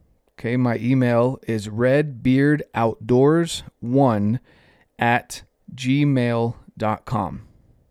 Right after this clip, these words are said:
Okay, shoot me an email. Let me know that you don't have Facebook, and we'll figure something else out for you so that you can be a part of the community, because I want you to be a part of that community.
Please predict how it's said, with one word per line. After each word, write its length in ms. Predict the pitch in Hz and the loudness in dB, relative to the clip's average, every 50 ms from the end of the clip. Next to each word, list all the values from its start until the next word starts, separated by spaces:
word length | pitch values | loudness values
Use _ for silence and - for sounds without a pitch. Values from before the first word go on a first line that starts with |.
| _ - | _ -16
Okay, 180 | - - 120 120 | -10 -8 -6 -6
shoot 260 | - - 135 139 147 | -6 -4 -4 -2 0
me 100 | 151 156 | 2 2
an 100 | 165 160 | 2 4
email. 460 | 151 147 139 139 135 135 135 135 131 - - - - - - _ _ _ | 2 2 2 4 4 4 4 2 2 -2 -8 -18 -20 -20 -20 _ _ _
Let 180 | - 107 117 120 | -8 -6 -6 -2
me 140 | 127 139 143 | -2 0 0
know 440 | 139 135 131 127 127 127 123 123 - _ _ _ _ _ | 0 2 2 2 2 2 0 -2 -6 _ _ _ _ _
that 120 | - 104 107 | -8 -6 -4
you 120 | 107 113 | -2 -2
don't 160 | 120 123 117 | -2 -2 0
have 160 | 123 123 117 | -2 -2 -2
Facebook, 560 | - 147 147 151 143 - - 156 151 147 143 - - | 0 0 0 0 0 0 0 2 2 2 0 -4 -6
and 180 | 113 110 110 | -4 -4 -2
we'll 100 | 107 110 | -2 -2
figure 360 | 104 - - 131 123 123 131 117 | -4 -4 -4 -4 -2 -2 -2 -2
something 320 | - 131 127 117 123 113 | -2 -4 -4 -2 -2 -2
else 200 | 117 110 101 - | -2 -4 -4 -4
out 160 | 113 110 110 - | -4 -4 -4 -4
for 100 | - 117 | -6 -6
you 180 | 113 113 110 | -4 -4 -6
so 180 | 104 - - 113 | -6 -8 -8 -8
that 120 | 101 101 | -8 -8
you 100 | 104 104 | -10 -10
can 160 | - - 107 | -8 -6 -6
be 100 | 101 110 | -4 -4
a 60 | 107 101 | -6 -6
part 240 | - - 123 117 | -4 -4 -4 -2
of 80 | 113 107 | -2 -4
the 80 | 113 104 | -6 -10
community, 460 | - - 135 147 156 156 151 143 143 | -8 -6 -2 0 2 2 2 2 2
because 280 | 123 120 - - 110 | 0 -2 -4 -4 -4
I 100 | 101 101 | -4 -4
want 360 | 95 101 113 123 123 120 - - | -4 -4 -2 -2 -2 -2 -4 -4
you 40 | |
to 60 | 117 110 | -6 -4
be 100 | 113 107 | -4 -4
a 60 | 104 | -4
part 200 | - 113 107 104 | -4 -4 -2 -2
of 60 | 98 | -2
that 120 | 101 92 - | -4 -6 -8
community. 460 | - 120 113 104 - - - - - | -10 -10 -8 -8 -8 -10 -12 -14 -18